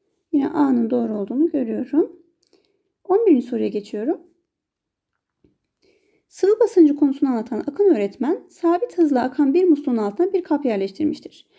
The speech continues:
Kap su ile dolarken kabın tabanındaki sıvı basıncının zamana bağlı değişimi grafikteki gibidir.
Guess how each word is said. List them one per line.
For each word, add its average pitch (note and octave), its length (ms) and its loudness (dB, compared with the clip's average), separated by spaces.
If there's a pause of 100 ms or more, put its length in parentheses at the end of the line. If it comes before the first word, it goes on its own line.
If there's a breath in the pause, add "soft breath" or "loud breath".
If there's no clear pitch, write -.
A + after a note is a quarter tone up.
(200)
Kap G#4+ 220 -2
su - 280 0
ile D#4+ 220 4
dolarken A3 540 -4
kabın F#4 300 -2
tabanındaki A#3+ 440 -2
sıvı D#4+ 260 2
basıncının A3+ 460 -2
zamana D4 460 4 (260)
bağlı B3+ 280 -6
değişimi B3+ 380 0
grafikteki C#4 540 -2
gibidir. - 480 -10